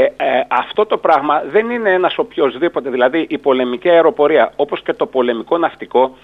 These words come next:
της Ελλάδος, δεν είναι ένα τυχαίο ευρωπαϊκό ναυτικό ή ένα τυχ-, μια τυχαία ευρωπαϊκή αεροπορία.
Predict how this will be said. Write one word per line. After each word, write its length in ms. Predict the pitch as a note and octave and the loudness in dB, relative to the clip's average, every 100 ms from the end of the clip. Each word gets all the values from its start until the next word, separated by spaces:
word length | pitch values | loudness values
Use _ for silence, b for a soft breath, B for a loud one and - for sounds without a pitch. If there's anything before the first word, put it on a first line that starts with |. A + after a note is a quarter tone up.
| B - | B -10
της 160 | C3 | -4
Ελλάδος, 480 | A#2+ A2+ A2+ C3 - B B B B | 0 2 2 0 -4 B B B B
δεν 220 | D3+ A#3+ | -4 -4
είναι 280 | B3 A#3 F#3+ - _ | -2 -4 -6 -10 _
ένα 280 | D3+ E3+ F3 | -2 0 0
τυχαίο 680 | - B2+ - F3+ E3+ D3 - | -2 -6 2 4 6 4 2
ευρωπαϊκό 640 | C#3 B2+ B2 B2+ A#2+ - D3 | 0 2 0 2 0 0 0
ναυτικό 520 | C#3 - - C#3 C#3 | 0 -4 0 2 2
ή 140 | C#3 D3+ | 2 0
ένα 260 | D3+ C#3+ - | 0 -4 -6
τυχ-, 280 | B2 - - | -12 -12 -8
μια 240 | C#3+ C#3 | -2 -2
τυχαία 640 | - - E3 D#3 A#2 - - | -4 -4 2 2 2 -2 -4
ευρωπαϊκή 600 | A#2+ B2+ C3 A#2 G#2+ C#3 | 0 0 2 0 0 0
αεροπορία. 600 | A#2+ A2 G#2+ G#2 G#2 | 2 0 0 0 0